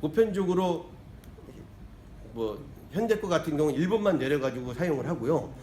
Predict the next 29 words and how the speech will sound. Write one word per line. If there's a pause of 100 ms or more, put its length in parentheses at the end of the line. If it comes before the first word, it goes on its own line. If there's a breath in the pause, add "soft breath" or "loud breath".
(200 loud breath)
그
다음에 (240 loud breath)
뭐
연식이
좋은
현대
기아차
같은
경우는 (160)
이,
일,
이
번을
다
내려가지고
사용하고, (1300)
이런
식으로
나머지
딥 (160)
스위치
설정하는
방법이
있는데, (240 loud breath)
요거는
저희가
제품
사용
설명서에